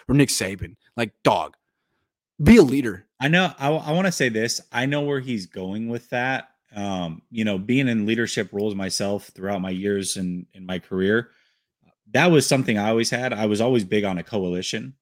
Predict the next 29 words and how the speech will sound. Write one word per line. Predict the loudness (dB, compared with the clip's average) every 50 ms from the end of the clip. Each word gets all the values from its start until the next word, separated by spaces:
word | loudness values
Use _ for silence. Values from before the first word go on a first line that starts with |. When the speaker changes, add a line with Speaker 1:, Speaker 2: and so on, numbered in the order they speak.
| _ -6
Speaker 2:
right? | -4 -2 0
Much | 4 4 2 2
smaller, | 2 -2 0 0 2 2 2 2 0
but | 0 0
I'm | 0 0 -2
also, | -2 -4 -4 -4 -4 -4
I | -4 -6
didn't | -6 -6
have | -6 -8 -8
fifty-three | -8 -10 -10 -10 -10 -6 -4 -4
employees. | -4 -6 _ -8 -8 -8 -6 -8
I | -10
had, | -10 -8
like, | -10 -12 _
fifteen. | -12 -12 -12 _ -16 -20 -20 _ _ _ _ _ _ _ _ _ _ _ _ _ _ _ _ _ _
But | 2 4 4 4 2 0
having | 2 2 4 4 6 4 6
a | 6 4
group | 4 6 6 6 6 6 4
of | 2 0 0 -2
people | -4 -4 -2 -2 -2 -2 -2
that | -2 -4 -4
you | -4 -4 -4
can | -4 -4 -4
go | -4 -4 -4
to | -4 -2 -2 -2 0
and, | 0 -2 -4 -6 -6 -6
and | -6 -6 -4
deliver | -4 -4 -2 0 0 0 0 -2 -4 -4